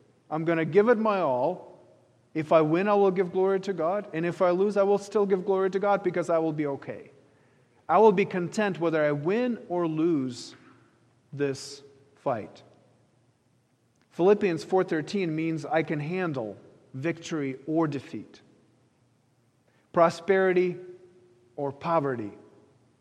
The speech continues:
through, in, and with Christ.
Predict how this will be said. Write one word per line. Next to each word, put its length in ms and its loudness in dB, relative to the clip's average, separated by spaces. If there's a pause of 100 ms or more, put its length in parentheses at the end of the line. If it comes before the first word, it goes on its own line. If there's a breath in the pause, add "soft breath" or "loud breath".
(220)
through, 680 0 (560)
in, 280 0
and 200 -2
with 280 -4
Christ. 560 -14